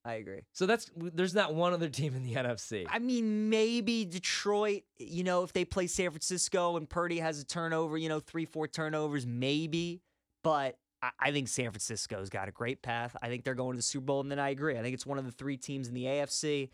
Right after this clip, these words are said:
Speaker 1: So you narrow it down to those teams. We gave out McCaffrey at plus eight hundred. You know, Debo at thirty to one is interesting, too, just because, obviously,
Speaker 2: Yeah.
Speaker 1: of all the ways that you can use him, rushing, receiving. Like, he could have a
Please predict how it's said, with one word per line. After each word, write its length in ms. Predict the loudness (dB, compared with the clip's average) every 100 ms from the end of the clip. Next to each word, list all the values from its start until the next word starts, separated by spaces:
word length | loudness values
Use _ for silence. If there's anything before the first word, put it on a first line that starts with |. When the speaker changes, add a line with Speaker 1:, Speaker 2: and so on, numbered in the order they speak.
| -12 -8
Speaker 1:
So 140 | -2
you 60 | 0
narrow 200 | 2 2
it 80 | 2
down 200 | 2 2
to 60 |
those 220 | 0 0
teams. 240 | -2 -4 -2
We 60 |
gave 180 | 0 2
out 160 | 2 0
McCaffrey 520 | -4 0 0 0 -4
at 100 | -2
plus 280 | 0 0 0
eight 140 | -2
hundred. 400 | -2 -2 0 0 -4 _ _ _
You 80 | 2
know, 140 | 2 2
Debo 440 | 2 4 4 2
at 80 | 2
thirty 300 | 0 2 0
to 40 |
one 220 | 0 -2
is 80 | -4
interesting, 400 | -8 -8 -12 -12 -10
too, 340 | -4 -4 -4 -8 -18 -8
just 160 | -6
because, 280 | -4 -2 2
obviously, 420 | 4 4 2 2
Speaker 2:
Yeah. 60 | 4
Speaker 1:
of 80 | 2
all 160 | 0
the 40 | 0
ways 360 | 0 -2 -2
that 100 | -6
you 80 | -8
can 180 | -6 -4
use 280 | -2 -2 -2
him, 180 | -2 -2
rushing, 320 | -2 -2 -6
receiving. 560 | -2 -2 -2 -2 -2
Like, 220 | -4 -6 -8
he 120 | -8
could 140 | -2
have 220 | 0 0
a 120 | -2